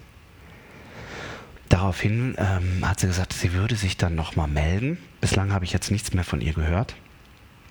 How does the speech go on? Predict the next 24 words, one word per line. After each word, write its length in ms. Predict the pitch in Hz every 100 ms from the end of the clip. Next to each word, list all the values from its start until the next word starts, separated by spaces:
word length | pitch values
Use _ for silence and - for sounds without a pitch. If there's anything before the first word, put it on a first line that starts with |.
| - -
Ich 160 | -
hoffe 220 | 80 -
jetzt, 280 | 92 87 -
dass 140 | 87 -
sie 80 |
nicht 640 | 87 80 76 85 107 - -
zum 220 | - 87
Mitbewerber 580 | 85 - 87 85 82 87
gegangen 460 | 87 - 90 87
ist. 280 | 82 131 - - - - - - -
Ähm, 540 | - 85 80 80 80 80
selbst 280 | - 92 -
wenn 120 | 98
sie 100 | 85
nicht 160 | 95 -
zu 120 | -
uns 260 | 101 110
geht, 320 | - 85 98 - - - - -
ähm, 460 | - 92 95 85 -
habe 220 | 98 -
ich 80 | 76
aber 100 | 87
ein 100 | 85
ziemlich 380 | - 101 92